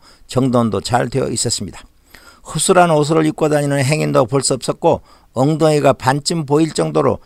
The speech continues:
낮게 바지를 입고 다니는 청소년도 눈에 띄지 않았습니다. 한편 가능한 한 최소한도로 짧아진 소위 핫팬츠를 입고 다니는 여자들은 현저하게 증가한 듯 했습니다. 하여튼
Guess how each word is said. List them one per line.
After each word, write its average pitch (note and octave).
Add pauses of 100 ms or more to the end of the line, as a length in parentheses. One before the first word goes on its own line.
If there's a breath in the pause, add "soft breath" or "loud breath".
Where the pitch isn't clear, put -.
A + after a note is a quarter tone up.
(100)
낮게 C3
바지를 C3+
입고 C3
다니는 B2+
청소년도 D#3
눈에 C3
띄지 A2+
않았습니다. G#2+ (460 soft breath)
한편 C#3
가능한 D#3+
한 C3+ (240 soft breath)
최소한도로 F#3
짧아진 E3+
소위 D3
핫팬츠를 E3+
입고 D#3
다니는 C#3+
여자들은 B2 (240 loud breath)
현저하게 D3+
증가한 C3
듯 C3+
했습니다. F#2 (320 soft breath)
하여튼 E3